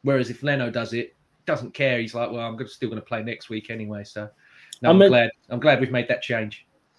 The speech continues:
Speaker 2: I'm gonna jump in and, and just echo that real fast. I would give it to Ramsdale. Everyone was superb. All eleven. You could choose from any of them. But there were certain saves, especially in the first half, that near post shot from Son early on.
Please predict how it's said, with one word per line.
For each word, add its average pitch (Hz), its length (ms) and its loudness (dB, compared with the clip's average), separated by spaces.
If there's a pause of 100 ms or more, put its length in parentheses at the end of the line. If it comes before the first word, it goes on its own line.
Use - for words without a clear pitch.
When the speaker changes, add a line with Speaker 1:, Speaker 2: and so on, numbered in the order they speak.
(200)
Speaker 2:
I'm 147 60 -2
gonna 185 180 8
jump 165 240 6
in 160 160 4
and, 139 300 0
and 131 160 0
just 135 180 -4
echo 135 300 2
that 123 160 4
real 123 180 4
fast. 117 380 4
I 131 120 6
would 143 160 6
give 143 140 4
it 131 80 4
to 135 80 0
Ramsdale. 123 800 6
Everyone 143 400 8
was 120 180 0
superb. 113 540 2
All 127 240 10
eleven. 117 300 8
You 120 100 0
could 117 160 -8
choose 123 240 -2
from 113 140 -2
any 120 220 4
of 110 60 2
them. 104 280 -4 (180)
But 120 320 6 (240)
there 127 180 4
were 123 180 6
certain 147 440 4
saves, 131 640 4 (100)
especially 139 540 4
in 135 80 0
the 127 60 -2
first 127 340 -2
half, 123 480 -2 (400)
that - 140 2
near 127 200 2
post 127 260 2
shot 117 300 6
from 113 240 2
Son 120 440 6
early 117 360 8
on. 110 400 4